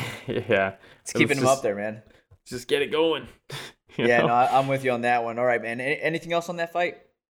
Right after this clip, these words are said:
Speaker 2: Uh, no. Mak-, uh, it was weird that the narrative going into this, as we got close to the fight, I, I saw a lot more of Makhachev's overhyped.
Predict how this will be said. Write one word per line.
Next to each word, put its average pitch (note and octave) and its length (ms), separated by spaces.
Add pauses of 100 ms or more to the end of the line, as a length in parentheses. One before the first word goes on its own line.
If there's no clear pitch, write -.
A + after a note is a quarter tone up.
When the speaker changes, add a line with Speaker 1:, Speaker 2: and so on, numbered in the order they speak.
(380)
Speaker 2:
Uh, A2+ 340
no. A2+ 420
Mak-, A#2 320
uh, G#2+ 440 (440)
it C#3 60
was C#3+ 140
weird D3 180
that B2 220 (760)
the G#2+ 600
narrative B2 480
going A#2+ 180
into B2 160
this, G#2+ 200
as A#2 180
we A#2 80
got G2 160
close A#2+ 240
to - 40
the B2+ 80
fight, C3+ 380 (400)
I, A#2+ 200
I A2+ 80
saw A#2+ 200
a A2 60
lot A2+ 240
more A2+ 200
of G#2+ 200
Makhachev's A2 580
overhyped. G2+ 640